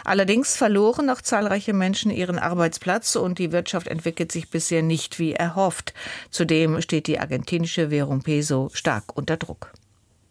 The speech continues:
Die U-S-Schauspielerin Jane Lockhart ist tot. Wie mehrere Nachrichtenagenturen berichten, starb sie im Alter von einhundert Jahren im kalifornischen Santa Monica.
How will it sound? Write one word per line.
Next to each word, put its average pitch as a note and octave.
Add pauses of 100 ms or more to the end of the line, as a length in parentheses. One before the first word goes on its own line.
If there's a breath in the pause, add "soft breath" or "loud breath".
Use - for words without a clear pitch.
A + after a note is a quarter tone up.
(1200 loud breath)
Die A#3
U-S-Schauspielerin E3
Jane E3
Lockhart D#3+
ist -
tot. D3+ (300 loud breath)
Wie D#3+
mehrere D#3
Nachrichtenagenturen A3
berichten, G3+ (260 loud breath)
starb A#3
sie G#3+
im G#3
Alter F#3+
von -
einhundert G#3
Jahren E3
im B2+
kalifornischen C#3+
Santa D3
Monica. D3+